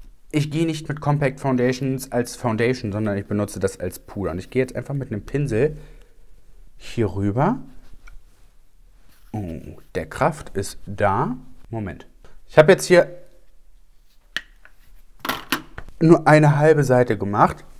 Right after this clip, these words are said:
Es ist matt. Der Blush ist fast weg. Wie de-, wie deckend ist dieses Produkt?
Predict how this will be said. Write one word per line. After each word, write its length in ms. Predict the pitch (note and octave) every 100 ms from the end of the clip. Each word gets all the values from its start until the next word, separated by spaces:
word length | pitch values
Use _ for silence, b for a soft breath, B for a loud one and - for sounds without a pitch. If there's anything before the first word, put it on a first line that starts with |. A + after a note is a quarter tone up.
| - - - - -
Es 180 | B2 B2+
ist 160 | G2
matt. 320 | A2 A2+ D3 - - - - - - - - - - - - - - - - - - _ - - - _
Der 220 | C3 D3+
Blush 260 | C#3 G3 G#3
ist 140 | B3+
fast 260 | - C#3 -
weg. 180 | - D3+ B2 C#3
Wie 200 | G#3 A#3+
de-, 300 | C#3+ - - - - - - - _ _ - - - - - - - - D3 - - - - - - b b b b b b - - - - - - - -
wie 220 | A2+ D#3+
deckend 280 | C#3 D3+ D3+
ist 160 | -
dieses 260 | B2 A#2+ -
Produkt? 520 | - A#2 A2 - -